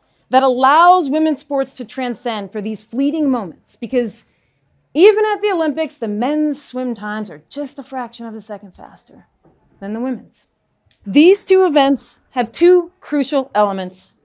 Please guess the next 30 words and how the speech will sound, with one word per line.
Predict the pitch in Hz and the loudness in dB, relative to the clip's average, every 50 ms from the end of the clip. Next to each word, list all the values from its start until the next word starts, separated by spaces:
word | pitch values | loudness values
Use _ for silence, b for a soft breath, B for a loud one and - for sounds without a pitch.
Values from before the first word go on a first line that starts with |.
| _ _ - | _ _ -12
in | 196 185 | -12 -10
common: | - 175 165 135 120 55 - - _ _ _ _ _ _ _ _ _ _ _ _ | -8 -8 -8 -8 -10 -12 -16 -20 _ _ _ _ _ _ _ _ _ _ _ _
stakes | - - - - - - 233 233 247 226 - - - - - - - _ _ _ _ _ _ _ _ _ _ _ _ _ _ - | -14 -12 -12 -6 0 2 2 2 2 0 -4 -14 -16 -16 -16 -18 -20 _ _ _ _ _ _ _ _ _ _ _ _ _ _ -10
and | 226 240 | -8 -8
storylines. | 226 - - 185 170 156 - - - - - - - - - - - _ _ _ _ _ _ _ _ _ _ _ _ _ - | -8 -6 -8 -8 -8 -8 -10 -14 -18 -20 -20 -20 -20 -20 -20 -20 -20 _ _ _ _ _ _ _ _ _ _ _ _ _ -10
This | 220 220 226 226 349 403 453 427 - - - - - _ _ _ | -6 -2 2 4 4 4 4 2 2 -2 -6 -8 -12 _ _ _
is | - 320 339 349 339 277 262 | -4 -2 0 0 0 0 -2
what | 254 247 320 330 330 311 - 240 208 214 208 - _ - | -2 2 4 4 4 4 2 -4 -14 -14 -16 -16 _ 0
burns | 311 311 339 349 359 349 330 285 254 254 208 | 2 4 4 4 4 4 4 2 0 -2 -2
at | 269 262 233 | -4 -6 -6
the | - 247 | -6 -8
center | 247 - - 277 254 - 247 233 220 | -6 -2 -2 -2 0 0 -2 -4 -4
of | 208 | -4
sports. | - - - 269 247 - - - - - - - - _ _ _ _ _ _ _ _ _ _ _ _ _ _ _ _ _ _ _ _ _ _ _ _ _ _ _ _ _ _ - | -6 -8 -4 -4 -2 -2 -4 -6 -10 -12 -12 -12 -14 _ _ _ _ _ _ _ _ _ _ _ _ _ _ _ _ _ _ _ _ _ _ _ _ _ _ _ _ _ _ 0
In | 294 330 | 4 6
the | 381 440 453 453 | 6 6 6 6
Olympics, | 427 427 392 - - 190 - - - - - - _ _ _ _ _ _ _ _ _ _ _ | 6 4 4 2 -2 -8 -8 -10 -14 -16 -18 -20 _ _ _ _ _ _ _ _ _ _ _
we | 196 202 294 359 | -2 2 2 2
have | 427 381 | 4 4
all | 415 415 415 | 4 2 2
agreed | 415 320 370 415 415 381 | 2 0 0 0 0 0
a | |
gold | 294 349 359 359 302 | 0 0 0 0 0
medal | 349 359 359 349 | 0 0 0 0
matters. | 330 349 370 359 240 175 175 - - - - _ _ _ _ _ _ _ _ _ _ _ _ _ _ _ _ _ _ | 0 -2 -2 -4 -6 -8 -12 -16 -18 -18 -18 _ _ _ _ _ _ _ _ _ _ _ _ _ _ _ _ _ _
Same | _ - - - 339 381 381 | _ -6 0 2 2 2 2
with | 349 392 285 | 0 0 -2
the | 370 | -2
World | 320 339 359 330 311 - | 0 2 2 0 0 0
Cup. | 285 349 247 - - | 0 0 0 -2 -4